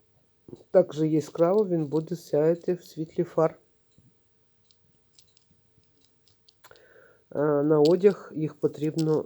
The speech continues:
вдягати мінімум два по обидві боки, щоб машини освітлювали вас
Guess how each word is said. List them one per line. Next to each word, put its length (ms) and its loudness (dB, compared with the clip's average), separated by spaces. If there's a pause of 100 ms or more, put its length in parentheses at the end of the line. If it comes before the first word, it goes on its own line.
вдягати 960 -4 (1400)
мінімум 680 2
два 520 -2 (1700)
по 120 -6
обидві 640 -2
боки, 680 0 (1080)
щоб 480 -14 (760)
машини 640 -6 (680)
освітлювали 760 -2
вас 560 -4